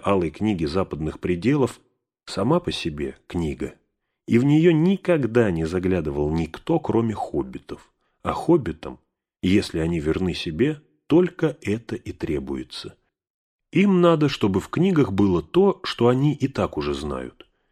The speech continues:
и чтобы изложено это было просто и ясно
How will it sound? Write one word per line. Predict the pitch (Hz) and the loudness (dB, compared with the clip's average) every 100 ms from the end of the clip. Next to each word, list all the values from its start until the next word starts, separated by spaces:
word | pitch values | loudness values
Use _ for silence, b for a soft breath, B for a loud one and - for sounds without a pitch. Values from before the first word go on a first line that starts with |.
| _ _ | _ _
и | - | -6
чтобы | - 101 80 76 | 2 2 2 -2
изложено | 78 78 101 175 101 76 | -2 2 4 4 2 -4
это | 71 67 - | -6 -6 -10
было | 67 69 65 | -6 -6 -8
просто | _ - 107 190 - - 76 _ _ _ | _ 0 4 4 0 -10 -14 _ _ _
и | 165 | -2
ясно | 107 78 67 - 71 | -2 -8 -8 -12 -14